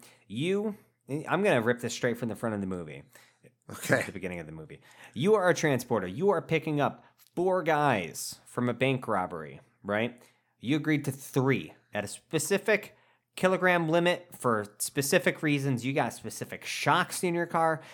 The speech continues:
Speaker 1: Like, they went all out in the beginning of this movie
Speaker 2: Sure.
Speaker 1: to, like,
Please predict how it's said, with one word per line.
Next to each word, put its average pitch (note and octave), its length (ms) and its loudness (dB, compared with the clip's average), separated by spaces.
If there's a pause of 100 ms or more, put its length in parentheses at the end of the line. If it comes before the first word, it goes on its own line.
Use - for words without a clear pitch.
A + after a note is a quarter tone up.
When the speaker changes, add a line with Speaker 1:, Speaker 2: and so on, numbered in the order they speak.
(120)
Speaker 1:
Like, C3+ 240 -2
they C4 320 6
went A#3 320 6
all B2 220 6
out G2 180 0
in F#2+ 80 -6
the F#2+ 80 -4
beginning F2+ 320 -6
of E2+ 80 -6
this E2+ 160 -10
movie F2+ 380 -8 (400)
Speaker 2:
Sure. - 200 0
Speaker 1:
to, A2+ 60 0
like, G2+ 320 0